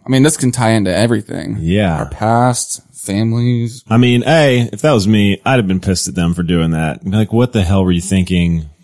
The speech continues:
Speaker 2: doing that? You could have done it anywhere.
Speaker 1: Well, I mean, dude, they were doing it, like, in the van, and they were doing it, like, everywhere. <laughs> I mean, dude, if I had a, if I had a girl with me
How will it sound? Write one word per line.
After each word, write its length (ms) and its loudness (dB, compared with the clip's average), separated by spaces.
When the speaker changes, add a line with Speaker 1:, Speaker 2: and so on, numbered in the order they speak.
Speaker 2:
doing 380 2
that? 360 -2
You 80 -2
could 140 0
have 80 -2
done 160 2
it 100 2
anywhere. 580 0
Speaker 1:
Well, 120 2
I 40 4
mean, 200 2
dude, 180 4
they 140 4
were 100 4
doing 300 2
it, 60 0
like, 200 0
in 80 2
the 80 2
van, 600 2
and 480 2
they 140 4
were 100 4
doing 320 4
it, 100 2
like, 460 -4
everywhere. 760 -6
<laughs> 0 -
I 140 4
mean, 180 2
dude, 140 2
if 120 2
I 200 4
had 140 2
a, 140 2
if 120 0
I 80 4
had 160 0
a 60 2
girl 300 2
with 180 2
me 420 -2